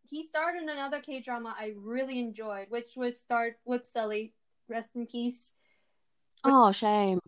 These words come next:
Speaker 1: Well, it's a very cute one too, but a lot of people criticized it when it first came out, which I personally don't see it because, like, it was good. <laughs>
Speaker 2: Was it the one about the five friends? And I just know that the, the girl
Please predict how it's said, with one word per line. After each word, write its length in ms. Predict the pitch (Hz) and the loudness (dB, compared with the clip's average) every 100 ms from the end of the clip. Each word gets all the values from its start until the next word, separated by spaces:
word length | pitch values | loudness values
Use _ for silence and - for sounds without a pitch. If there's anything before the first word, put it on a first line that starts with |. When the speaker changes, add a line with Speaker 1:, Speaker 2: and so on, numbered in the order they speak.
| _ 269 | _ 2
Speaker 1:
Well, 160 | 311 311 | 4 4
it's 180 | 330 | 2
a 140 | 392 339 | 2 2
very 220 | 302 370 | 2 2
cute 280 | 370 349 349 | 0 -4 -2
one 160 | 294 277 | -4 -6
too, 140 | 330 | -8
but 180 | 240 269 | -4 -2
a 80 | 262 | 0
lot 240 | 262 302 | 0 0
of 80 | 311 | -4
people 220 | 294 285 | -8 -12
criticized 600 | - 240 262 277 269 269 | -10 -10 -8 -8 -8 -6
it 180 | 302 302 | -6 -6
when 140 | 254 | -6
it 100 | 226 - | -10 -12
first 260 | 233 - | -14 -14
came 160 | 294 294 | -12 -8
out, 140 | 294 | -4
which 140 | 247 - 185 | -4 -6 -8
I 160 | 202 | -8
personally 600 | 220 233 240 262 247 233 | -6 -6 -6 -4 -2 -2
don't 200 | 214 220 | -6 -12
see 180 | - 220 | -8 -4
it 120 | 233 | -4
because, 380 | 202 196 190 185 | -4 -6 -8 -6
like, 340 | 185 - - _ _ _ _ _ - | -6 -6 -10 _ _ _ _ _ -4
it 180 | 226 220 | -2 4
was 320 | 233 180 180 | 2 2 -10
good. 840 | - 226 254 254 254 285 294 285 285 - - | -2 6 10 12 12 10 8 6 2 -2 -12
<laughs> 140 | 247 - _ _ _ _ _ _ _ - - - | -14 -16 _ _ _ _ _ _ _ -14 -12 8
Speaker 2:
Was 100 | 277 | 12
it 120 | 349 339 | 12 12
the 80 | |
one 120 | 349 427 | 12 12
about 240 | 330 254 | 12 12
the 80 | 254 | 10
five 400 | - 262 247 247 | 12 12 12 10
friends? 580 | 233 220 160 156 160 - - | 10 12 12 8 2 -2 8
And 500 | 220 208 202 185 190 - - - | 12 12 12 8 4 -4 -16 6
I 140 | 226 262 | 10 12
just 200 | 320 294 | 12 12
know 260 | 294 339 | 12 12
that 200 | 311 226 | 10 10
the, 320 | 240 226 202 - | 12 12 12 10
the 160 | 196 208 | 10 10
girl 600 | 185 233 247 240 220 | 12 12 12 12 12